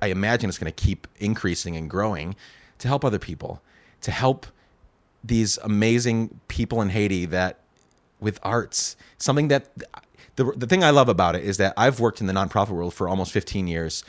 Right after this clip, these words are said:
and I've been all over the world. I've seen these things, and we have, we, we come in, the white man, the Westerners come in with our preconceived idea, going back to your last point, about what we think they need, and we give that to them.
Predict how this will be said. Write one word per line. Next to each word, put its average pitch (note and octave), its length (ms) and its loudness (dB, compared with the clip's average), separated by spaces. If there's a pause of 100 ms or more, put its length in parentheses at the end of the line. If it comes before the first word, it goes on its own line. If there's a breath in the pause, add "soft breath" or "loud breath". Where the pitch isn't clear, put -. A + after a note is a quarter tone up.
(420 loud breath)
and F#2+ 380 0
I've G#2 140 0
been A#2 100 4
all G#2 140 4
over G2+ 160 0
the F2+ 80 -2
world. F2+ 320 0
I've G2 140 -2
seen C3 280 0
these G2 220 -2
things, F2+ 300 -4
and F#2+ 260 -6
we A#2 160 0
have, A2+ 340 0
we, G#2+ 200 -6 (100)
we A2+ 160 0
come D#3 180 -2
in, G#2 220 0
the G2+ 80 0
white G2+ 240 0
man, F#2+ 380 -4 (500 loud breath)
the G2+ 60 0
Westerners A2 400 0
come A#2+ 120 -2
in A#2 100 2
with G#2 120 2
our F#2+ 80 2
preconceived A#2+ 420 -2
idea, G#2+ 480 0 (300 loud breath)
going G#2 180 2
back G#2 180 2
to - 60 -6
your A2 80 2
last G2+ 220 0
point, F#2 240 -6
about F#2+ 200 0
what G#2 200 -2
we A2 100 -2
think G#2+ 180 -4
they G2 120 -2
need, E2+ 340 -8 (300 soft breath)
and F#2 80 -6
we G#2+ 100 -2
give C3 160 2
that F2+ 220 -2
to - 60 -20
them. E2 240 -12